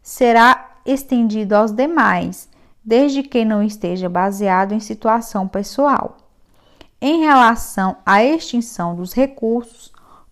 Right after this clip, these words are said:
pode ocorrer normalmente ou anormalmente. A extinção normal será por meio de julgamento pelo órgão competente ou processado regularmente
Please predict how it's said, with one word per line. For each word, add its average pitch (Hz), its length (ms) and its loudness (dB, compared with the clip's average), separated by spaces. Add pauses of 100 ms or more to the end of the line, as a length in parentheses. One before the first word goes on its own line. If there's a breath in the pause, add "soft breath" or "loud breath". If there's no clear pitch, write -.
pode 214 380 4
ocorrer 190 720 -2
normalmente 247 1080 0 (380 soft breath)
ou 254 400 2
anormalmente. 262 1300 2 (520 soft breath)
A 226 120 6
extinção 277 640 0
normal 202 760 2 (240 soft breath)
será 226 420 4
por 233 220 0
meio 214 300 2
de 214 160 -2
julgamento 202 720 0
pelo 202 300 -2
órgão 175 240 -2
competente 262 1000 -4 (560 soft breath)
ou 285 220 6
processado 285 840 2
regularmente 240 1200 0